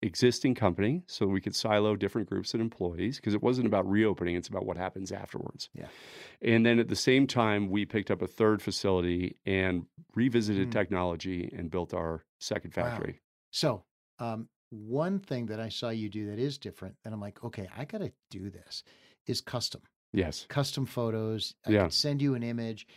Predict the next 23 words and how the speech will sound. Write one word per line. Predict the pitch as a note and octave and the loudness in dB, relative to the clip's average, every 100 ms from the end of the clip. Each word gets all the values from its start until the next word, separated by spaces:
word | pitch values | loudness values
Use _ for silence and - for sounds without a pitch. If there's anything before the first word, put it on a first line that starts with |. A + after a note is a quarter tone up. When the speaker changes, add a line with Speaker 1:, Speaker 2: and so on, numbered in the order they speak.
| - - | -20 -8
Speaker 2:
And | C#3 C3+ | -2 0
what, | C#3+ C#3 | 0 0
I'm | B2 B2+ | -4 -4
like, | B2 - C#3+ | -4 -8 -12
"Okay, | - B2 | -6 -4
well | B2 | -2
then | A#2+ A2+ | -4 -6
how | G2 D3+ | -6 -6
do | |
they | C#3 B2+ | -4 -4
make | A#2+ - | -4 -6
the | |
whimsy | A2+ C#3+ D#3 C3+ | -4 -4 -4 -6
pieces?" | - F#2+ - G#2 | -6 -8 -8 -6
And | C3 | -2
I've | C3+ C3+ | -2 -2
read | F3+ | 0
on | G3 F#3+ | 2 2
your | E3 | 0
website, | E3+ G3+ E3+ B2+ | 0 0 0 0
like, | C3+ C#3+ | 0 2
you'll | F#3 | 2
match | F3+ C3+ D#3+ G3 - | 4 2 2 0 -4